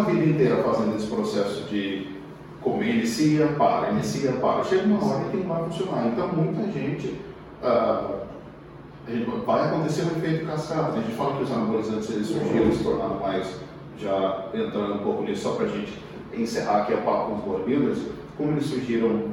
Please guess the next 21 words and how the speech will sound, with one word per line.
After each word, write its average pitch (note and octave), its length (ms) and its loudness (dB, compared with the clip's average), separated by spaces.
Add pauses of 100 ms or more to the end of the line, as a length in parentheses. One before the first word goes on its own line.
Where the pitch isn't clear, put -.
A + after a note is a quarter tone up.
(220)
tornaram A#2+ 380 4
públicos A2 340 0
lá A#2+ 160 4
por A#2+ 100 2
volta G#2 240 0
dos G#2 160 -4
oitenta, B2+ 600 -2 (520)
falando A2 240 0
pra A2+ 120 0
população A#2+ 440 0
em B2+ 80 -2
geral, - 180 2
os A2 80 -2
atletas D#3+ 360 2
já D3 80 2
usavam, - 500 0
mas A2+ 140 0
pra, F#2 560 -2 (440)
pro E3 120 -2
pessoal A#2 580 2
que, - 280 0